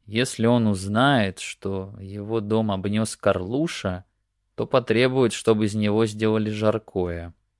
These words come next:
Мы, конечно, можем потянуть время, но рано или поздно птицу кто-нибудь увидит, и тогда вам не сдобровать. Антонов, конечно, крикун, но с большими деньгами, а бороться против денег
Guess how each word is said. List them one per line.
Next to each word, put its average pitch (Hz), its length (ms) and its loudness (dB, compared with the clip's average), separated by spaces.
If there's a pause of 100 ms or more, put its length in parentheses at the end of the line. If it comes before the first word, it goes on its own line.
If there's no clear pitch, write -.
(260)
Мы, 107 360 0
конечно, 110 540 -2
можем 147 400 2
потянуть 110 500 -2
время, 113 380 0
но 95 180 -4
рано 131 280 4
или 110 200 2
поздно 127 480 4
птицу 120 400 -4
кто-нибудь 110 600 0
увидит, 117 560 0
и 98 40 -4
тогда 104 520 -4
вам 120 240 2
не 127 80 0
сдобровать. 107 920 -2 (500)
Антонов, 147 500 2
конечно, 139 540 2
крикун, 120 580 2
но 104 160 2
с 104 80 -8
большими 113 460 0
деньгами, 123 720 0 (340)
а 127 220 -2
бороться 123 520 2
против 113 380 0
денег 107 640 0